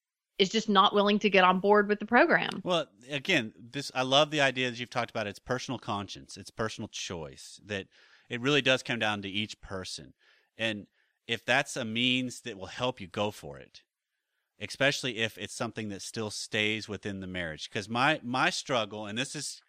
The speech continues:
Speaker 2: from my own experience, my struggle is what surrounds <laughs> masturbation, that, because if I've had to struggle with porn in my lifetime. So it's one of those, I have to be very careful.
Speaker 1: Those two are associated in your mind.
Speaker 2: Absolutely. And all of it is,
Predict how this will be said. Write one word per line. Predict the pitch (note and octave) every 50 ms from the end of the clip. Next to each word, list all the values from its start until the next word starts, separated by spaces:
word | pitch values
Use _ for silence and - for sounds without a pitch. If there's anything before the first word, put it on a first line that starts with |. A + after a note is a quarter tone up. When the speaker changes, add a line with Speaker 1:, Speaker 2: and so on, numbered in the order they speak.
| _
Speaker 2:
from | - - B2+ A#2+
my | A2+ A#2 A#2
own | A2 A#2+ C3+ B2+
experience, | A2 - - - - C3+ C3 C3+ A#2+ F#2 D2+ D2 C#2+ - - - _ _ _ _ _ _ _
my | - A#2+ B2 D#3
struggle | F3 - - D3 A#2+ A2 G#2 G2+
is | F#2+ G2
what | G#2 A2+ F#2+ -
surrounds | - - A#2 F#2+ F2+ F#2 F#2+ G2 G2 F#2 D#2 C#2 C#2+ - - - _ _
<laughs> | _ _ -
masturbation, | G#2+ A2 F#2 - - - - E2+ E2 E2+ D2+ D2 - - - B1 G2 - _ _ _ _ _ _ _
that, | - G#2 F#2+ - D2+
because | - - - G#2+ F2+
if | G2+ F#2 -
I've | - G2 G#2+ A#2+ B2
had | B2 A2+ G2+
to | F2+
struggle | F2+ - - G#2+ F#2 E2+ F2 E2
with | D#2 D2+ - -
porn | - - B2+ A#2 F#2+ D#2+ D#2
in | D#2+
my | D#2 D#2 D2+
lifetime. | D2 C#2+ C#2 C#2 - - - - G#1+ G1+ -
So | - - - - A2+ G2 F2+ E2+ - _ _ _ _ _ _ _ _ _ _ -
it's | A2 G2+ -
one | - A2 G#2
of | G2+
those, | G2 F2+ F2
I | - A2 B2+ C3+
have | C3+ C3 A2 -
to | - G2+
be | G#2
very | F#2+ F2 G2+ G2 G2 F#2 E2+
careful. | - - - G#2+ G#2 G#2 - - - E2 D#2 D#2 - _ _ _ _ _ _ _ _ -
Speaker 1:
Those | G3 F#3 F#3+
two | - - A#3+
are | G#3 F#3
associated | F3+ F3+ - - B3 B3 - - F#3 F3 E3+ E3 E3 D#3
in | C3+
your | D3+ E3+ F3 D#3
mind. | D#3 C#3 C#3+
Speaker 2:
Absolutely. | B2+ A#2+ A#2 B2 C#3 D#3 F#3 F3 B2+ G#2+ G2+ G#2
And | A2+ B2 B2 A#2
all | A#2 B2 E3 G3
of | F#3 C#3
it | C3 A#2+ A2
is, | - A#2 A2 A2 A#2